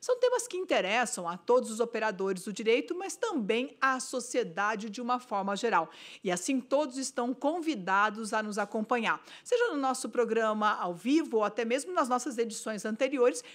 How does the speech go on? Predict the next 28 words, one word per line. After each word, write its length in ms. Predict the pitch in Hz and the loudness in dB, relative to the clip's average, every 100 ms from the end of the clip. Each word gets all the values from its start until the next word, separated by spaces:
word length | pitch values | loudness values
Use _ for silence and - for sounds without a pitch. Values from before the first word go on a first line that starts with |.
| - | -4
que 100 | 403 | -2
estão 260 | - 262 | 0 0
disponíveis 960 | 240 269 - 359 269 233 233 240 269 - | 0 -4 -6 -4 -2 -2 2 2 2 0
no 120 | 330 285 | -4 -2
nosso 300 | 214 220 254 | 0 -2 -2
canal 380 | 247 208 185 | 0 4 2
do 80 | 190 | 2
YouTube. 500 | 233 240 208 185 180 | -2 -2 0 0 0
Então, 420 | 165 214 247 285 | -2 2 2 2
aproveitem, 720 | 240 233 466 214 208 226 185 | 0 0 -2 0 2 2 0
tem 180 | 175 190 | -6 -6
grandes 360 | 175 214 247 240 | 0 2 2 0
palestrantes, 880 | 240 196 - 185 185 247 226 190 160 | -2 -2 -6 -8 -6 -4 -4 -6 -2
grandes 380 | 196 247 233 - | 2 2 0 -6
temas, 520 | 214 208 247 226 - - - | -2 0 2 0 -4 -12 -10
e 60 | 226 | -6
você 180 | 226 240 | -2 0
não 160 | 254 | 0
pode 280 | 254 214 214 | 2 2 2
perder 240 | 240 214 | 0 0
essa 120 | 208 226 | 0 0
oportunidade. 720 | 220 214 233 240 190 - - - - - - | 0 0 0 -2 -2 -8 -10 -14 -16 -18 -4
E 60 | 440 | 0
assim 420 | 453 - 320 370 | 0 0 -2 -2
como 240 | 254 196 | -4 -2
as 160 | 196 190 | -4 -6
edições 320 | 202 214 196 | -6 -6 -4
anteriores, 720 | 220 - 247 285 240 247 269 | 0 2 2 6 6 6 2